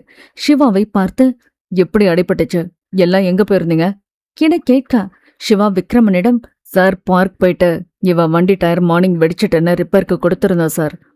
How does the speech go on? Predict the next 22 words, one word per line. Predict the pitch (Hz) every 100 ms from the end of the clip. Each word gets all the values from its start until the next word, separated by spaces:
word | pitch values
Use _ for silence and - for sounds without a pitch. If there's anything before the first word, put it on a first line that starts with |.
| -
அத | 170 180 180
போய் | - 180 185
எடுத்துக்கிட்டு | 165 - - 156 175
வீட்டுக்கு | 170 185 196
தான் | 180 190
வந்திருக்கா. | 170 180 175 165 - _ _ 180
ஆனா | 175 170 180
எதிரில | 170 180 185 156
வந்த | 165 180
இன்னொரு | 170 185 185 160
பைக் | 170 202
மோதி | 180 165
கீழே | 175 196 190
விழுந்துட்டா | 175 165 190 180 165
சார். | 156 165 170 - _ -
அடிபட்டது | 165 180 180 185 180
உங்களுக்கு | 190 180 170 185
நிறைய | 175 170 185 202
முறை | 170 165
கால் | - 135 185
ட்ரை | - 175
பண்ணியிருக்கா. | 233 190 165 160